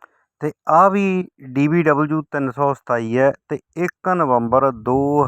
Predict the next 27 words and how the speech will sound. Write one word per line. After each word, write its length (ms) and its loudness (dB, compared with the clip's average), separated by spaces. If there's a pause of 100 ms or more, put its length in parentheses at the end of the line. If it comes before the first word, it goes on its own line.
ਹਜ਼ਾਰ 480 4
ਚੌਵੀ 540 -2
ਦੀ 220 -4
ਹੀ 200 -6
ਬਿਜਾਈ 420 -2
ਹੈ, 140 -6 (1160)
ਪਰ 420 2 (180)
ਦੋਏ 560 -2
ਕਣਕਾਂ 360 -2
ਦੇ 100 -2
ਵਿੱਚ 160 -6
ਫਰਕ 360 -8
ਹੈ। 120 -2 (960)
ਅ, 440 4 (220)
ਉਹ 140 -4
ਫਰਕ 380 -2
ਇਹ 260 2
ਹੈ 140 6
ਇਹਨਾਂ 280 0
ਦੀ 100 -6
ਬਿਜਾਈ 380 -2
ਦਾ। 120 -14 (400)
ਜਿਹੜੀ 320 -2
ਆਪਾਂ 320 -2
ਪਹਿਲਾਂ 300 -2
ਦੇਖੀ 400 -4
ਹੈ, 160 2